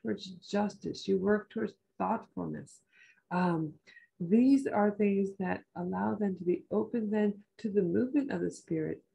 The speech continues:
and to then be willing, um, to embrace the vocation that God has particularly called them to, which will bring them to the greatest happiness and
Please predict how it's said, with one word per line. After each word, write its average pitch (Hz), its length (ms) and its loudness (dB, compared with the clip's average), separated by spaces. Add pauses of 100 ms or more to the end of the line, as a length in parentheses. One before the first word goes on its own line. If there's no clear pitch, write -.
and 190 220 0
to 175 380 4
then 202 300 0 (300)
be 196 220 8
willing, 208 500 4 (400)
um, 170 400 0 (440)
to 180 580 4
embrace 180 560 4
the 185 100 2
vocation 180 760 -4 (100)
that 185 200 -4
God 208 340 -4 (480)
has 202 420 -6
particularly 220 520 -6 (240)
called 220 260 -6
them 180 180 -2 (100)
to, 269 120 0
which 214 260 0
will 226 100 -4
bring 220 280 0
them 254 220 -4
to 196 100 0
the 180 120 2
greatest 170 440 -2 (100)
happiness 170 480 -4
and 85 160 -10